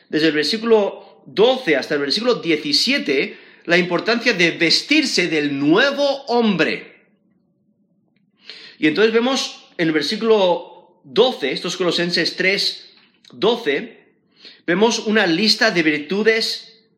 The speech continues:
de amor. Como menciona, dice, "Vestíos, pues, como escogidos de Dios, santos y amados de entrañable misericordia,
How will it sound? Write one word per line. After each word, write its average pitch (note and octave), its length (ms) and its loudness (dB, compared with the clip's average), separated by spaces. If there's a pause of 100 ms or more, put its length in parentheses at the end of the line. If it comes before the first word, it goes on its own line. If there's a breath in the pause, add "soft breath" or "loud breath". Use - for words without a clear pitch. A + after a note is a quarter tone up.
(300)
de B2 160 -2
amor. C3+ 460 -2 (340)
Como C3+ 200 -2
menciona, D3+ 400 -2
dice, D3+ 260 0
"Vestíos, E3+ 480 0
pues, G#3+ 320 -4
como D#3 180 -2
escogidos D#3+ 540 -2
de B3 100 0
Dios, C#3 380 -4 (160 loud breath)
santos F3+ 560 0
y B3+ 40 2
amados E3 380 0
de D#3 80 0
entrañable D3+ 680 0
misericordia, B2 1000 -4